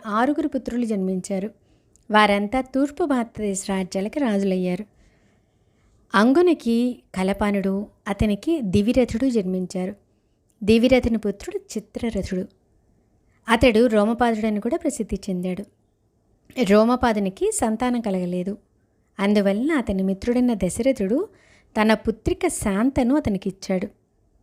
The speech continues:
రోమపాదుడు ఆమెను పుత్రికగా స్వీకరించాడు. ఆమె తదనంతరం ఋష్యశృంగుని పెళ్లి చేసుకుంది.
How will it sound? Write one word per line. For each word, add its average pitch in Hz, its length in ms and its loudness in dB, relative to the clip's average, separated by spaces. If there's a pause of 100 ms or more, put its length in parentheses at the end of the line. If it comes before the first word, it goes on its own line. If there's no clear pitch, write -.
(500)
రోమపాదుడు 220 680 4
ఆమెను 196 320 0
పుత్రికగా 262 580 -2
స్వీకరించాడు. 190 840 -4 (1300)
ఆమె 285 300 6
తదనంతరం 269 640 0
ఋష్యశృంగుని 254 680 -2
పెళ్లి 226 320 -2
చేసుకుంది. 190 480 -6